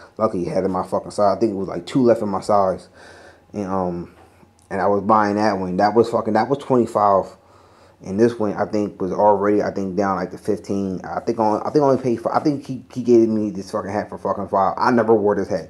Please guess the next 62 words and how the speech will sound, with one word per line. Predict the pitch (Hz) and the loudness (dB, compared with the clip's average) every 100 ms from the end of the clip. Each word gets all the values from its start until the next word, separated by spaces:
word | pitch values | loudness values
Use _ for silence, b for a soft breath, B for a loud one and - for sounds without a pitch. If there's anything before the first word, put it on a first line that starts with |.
| _ | _
<laughs> | 90 - | -8 0
Like, | 151 104 | 2 4
literally, | 110 120 101 | 4 4 4
I | 107 110 | 2 2
never | 101 101 110 | 2 4 4
wore | 101 107 | 6 4
that | 92 - | 4 -2
Phillies | 95 80 | -6 -8
hat. | 85 - - b b b b b b b - | -10 -14 -18 b b b b b b b -6
I | 170 - | -2 0
do, | 92 | 0
I | 117 185 156 | -2 -2 0
really | 110 127 | 4 6
don't | 104 | 6
like | 110 104 | 2 2
it | |
like | 107 104 98 | 2 2 2
that, | 104 101 | 0 -2
'cause | 90 | -4
I, | - - - b b | -6 -6 -16 b b
me | 185 | 0
personally, | 175 156 127 | 2 2 2
with | 110 | 6
a | |
deal | 139 127 | 6 6
like | 123 104 | 2 -2
that, | 113 92 | -2 -2
when | 101 | -2
you | |
can | 107 | 2
buy | 110 101 | 2 2
one, | 101 101 | 0 -4
get | 101 | -4
the | |
one | 98 98 | -4 -4
half | 98 - | -6 -4
off, | 101 98 - | -2 -2 -2
I'm | 147 | 0
buying | 107 98 92 | 2 2 0
me | 85 | -4
something. | 104 82 76 _ - | -8 -10 -14 _ -6
I'm | 123 | -4
sorry. | 107 95 85 - - | 0 0 -2 -6 -4
I'm, | 104 104 | -2 -2
I'm | - 117 113 | 0 0 2
one | 110 | 2
of | 104 | 0
them | 117 | -2
people | 92 92 | -2 -4
that | 90 | -2
I | 101 | 0
will | 98 87 | 0 -2
be | 85 | -8
for-, | - 107 92 - | -6 -4 -4 -4
I'll | 107 | -4
be | 98 | -4
fucking | 98 90 90 | -8 -8 -8
forced | 104 104 87 - B B B B | -2 -2 -4 -14 B B B B
to | - | -10
waste | 80 90 107 98 | -4 0 0 0
my | 95 | -4
money | 95 95 87 | -2 -4 -6